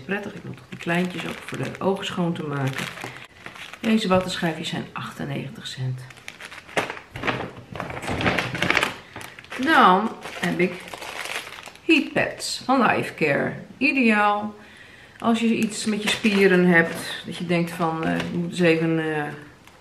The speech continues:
wat warmte hebben. Op het moment heb ik heel erg last van mijn linkerschouder. En toevallig dat ik vannacht verkeerd heb gelegen. Dus ook mijn <laughs> rechterschouder. Chris heeft nog steeds last van zijn blessure van het schaatsen. Dus daar is hij ook wel handig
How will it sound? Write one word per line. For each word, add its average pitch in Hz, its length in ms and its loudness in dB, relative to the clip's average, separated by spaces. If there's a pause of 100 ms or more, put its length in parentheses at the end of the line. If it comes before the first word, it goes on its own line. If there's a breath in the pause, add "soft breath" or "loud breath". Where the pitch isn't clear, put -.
wat 170 140 -10
warmte 170 380 4
hebben. 156 380 -2 (480 loud breath)
Op 165 100 -2
het 165 100 2
moment 160 320 2
heb 131 80 -4
ik 131 80 -2
heel 170 220 2
erg - 140 -4
last 135 200 0
van 127 220 0
mijn 123 280 0
linkerschouder. 151 960 2
En - 300 -4
toevallig 185 400 0
dat 131 160 0
ik 107 120 -6
vannacht 143 340 -2
verkeerd 160 300 -8
heb - 100 -10
gelegen. - 460 -4
Dus - 220 -10
ook 101 220 2
mijn 151 240 4
<laughs> 247 60 10
rechterschouder. 175 880 4 (600 loud breath)
Chris 320 260 6
heeft 220 200 6
nog 202 100 -2
steeds 165 240 6
last 156 220 4
van 156 140 -2
zijn 170 120 -6
blessure 151 420 0
van 131 100 -4
het 120 100 -4
schaatsen. - 640 4
Dus 170 180 2
daar 151 180 2
is 135 120 -2
hij 165 120 -2
ook 233 140 2
wel 190 100 2
handig 160 500 -2